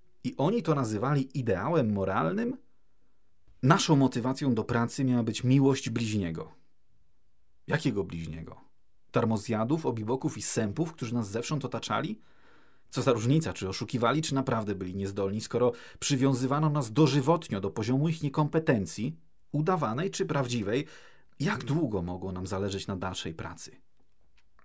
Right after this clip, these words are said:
Nie mieliśmy sposobu na poznanie ich prawdziwych umiejętności ani na kontrolowanie ich potrzeb.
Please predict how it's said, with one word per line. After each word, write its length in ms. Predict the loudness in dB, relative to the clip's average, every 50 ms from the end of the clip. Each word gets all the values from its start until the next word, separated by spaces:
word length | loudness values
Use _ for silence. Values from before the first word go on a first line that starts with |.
| -6 0 2
Nie 160 | 4 4 6
mieliśmy 420 | 4 4 4 2 0 -2 -4 -6
sposobu 520 | -6 -6 -8 -6 -4 -4 -4 -2 -2 -2 -4
na 160 | -4 -4 -6
poznanie 500 | -6 -6 -4 -2 -2 0 0 0 0 -2
ich 100 | -2 -2
prawdziwych 560 | -2 -2 -2 0 0 2 2 2 0 -2 -6
umiejętności 760 | -6 -6 -6 -6 -6 -6 -6 -6 -6 -6 -6 -6 -4 -4 -2
ani 140 | 0 0 0
na 120 | -2 -2
kontrolowanie 720 | 0 0 0 0 2 2 2 2 2 2 2 2 2 2 0
ich 120 | 0 0
potrzeb. 500 | -2 -2 -2 -2 -6 -12 -12 -14 -16 -18